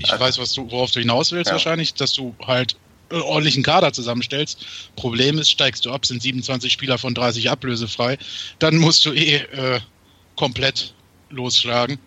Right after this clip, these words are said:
Speaker 1: Also klar kann man natürlich jetzt schon gucken, wo man punktuell was macht und das werden sie auch tun. Das wird René Müller tun,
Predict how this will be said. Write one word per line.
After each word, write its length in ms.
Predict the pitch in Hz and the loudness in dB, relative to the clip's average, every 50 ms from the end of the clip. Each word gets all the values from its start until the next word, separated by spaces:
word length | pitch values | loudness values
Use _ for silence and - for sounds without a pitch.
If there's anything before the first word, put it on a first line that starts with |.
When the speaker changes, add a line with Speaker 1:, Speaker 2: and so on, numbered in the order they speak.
| _ _ | _ _
Speaker 1:
Also 220 | - 135 110 123 120 | -4 -2 -2 -2 -2
klar 260 | - - 127 131 135 | 0 2 2 2 2
kann 160 | - 135 127 | 2 0 0
man 80 | 123 123 | 0 -2
natürlich 240 | 113 - 117 107 | -2 -2 -2 -2
jetzt 160 | 117 120 117 - | -2 0 0 0
schon 180 | - 107 98 | -2 -2 -6
gucken, 380 | - 131 135 - 160 143 135 - - _ - - - - - - - _ _ _ _ | -10 -10 -8 -6 -4 -4 -4 -6 -8 _ -20 -20 -20 -20 -20 -20 -20 _ _ _ _
wo 80 | - 117 | -4 0
man 180 | 117 117 110 107 | 2 2 2 2
punktuell 480 | - 123 123 113 120 120 117 117 113 | 0 -4 -2 0 2 4 4 4 4
was 160 | 110 107 - | 4 2 2
macht 300 | - 127 135 - - - | 2 2 2 2 0 -2
und 80 | 120 110 | -4 -4
das 160 | 107 107 - | -2 -2 0
werden 240 | 104 113 127 131 117 | 2 2 2 2 2
sie 160 | 101 110 - | 0 -2 -4
auch 160 | - 98 92 | -4 -8 -6
tun. 360 | - - 123 127 147 160 165 - - - | -6 -6 -6 -4 -6 -6 -6 -8 -8 -8
Das 180 | 104 101 - | -8 -4 -4
wird 120 | 113 110 104 | -4 -2 0
René 220 | 110 110 110 107 | 2 2 2 2
Müller 320 | 104 110 120 135 139 135 | 2 2 2 2 0 0
tun, 340 | - - 135 135 135 135 120 | 0 -4 -4 -2 0 0 -2